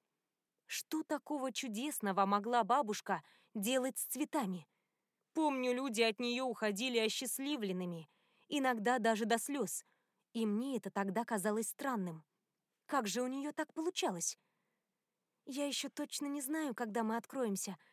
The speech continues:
говорю я. «По счастью, ко мне на помощь приехал флорист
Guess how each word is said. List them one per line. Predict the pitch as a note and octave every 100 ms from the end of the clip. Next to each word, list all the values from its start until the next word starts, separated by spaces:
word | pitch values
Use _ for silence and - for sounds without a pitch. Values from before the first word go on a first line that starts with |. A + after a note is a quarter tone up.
| _ _
говорю | - A3+ A3+ A3
я. | G#3+ G3 D#3 _ _ _ _ -
«По | D#4+
счастью, | - E4+ E4+ - B3+
ко | A#3 C4
мне | C#4
на | C#4 A#3
помощь | D4 C4+ -
приехал | C4+ B3+ B3+ C#4 C4
флорист | - B3 C4 D4 -